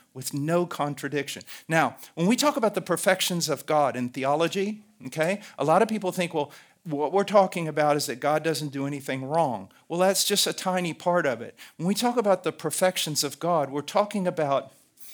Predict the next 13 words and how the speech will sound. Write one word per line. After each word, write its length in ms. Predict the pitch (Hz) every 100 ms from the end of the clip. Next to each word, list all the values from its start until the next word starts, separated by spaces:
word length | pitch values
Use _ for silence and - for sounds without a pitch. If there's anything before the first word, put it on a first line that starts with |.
| - _ _ _ -
also, 540 | 170 180 190 156 123 - _
for 140 | - 160
lack 340 | 156 170 185
of 100 | 156
a 80 | 147
better 300 | 135 147 139
word, 400 | 131 147 131 120
so 120 | -
that 100 | 123
we 140 | 127 151
can 180 | 135
grasp 480 | 113 147 147 143 -
it, 220 | 107 -